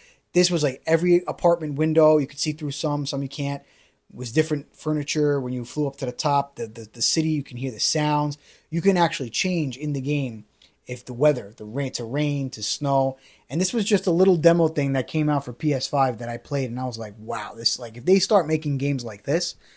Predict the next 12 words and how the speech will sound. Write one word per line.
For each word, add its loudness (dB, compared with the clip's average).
this 4
is 0
crazy." -4
And, 0
you -8
know, -6
this -2
is 0
in 8
the 6
category 6
of -2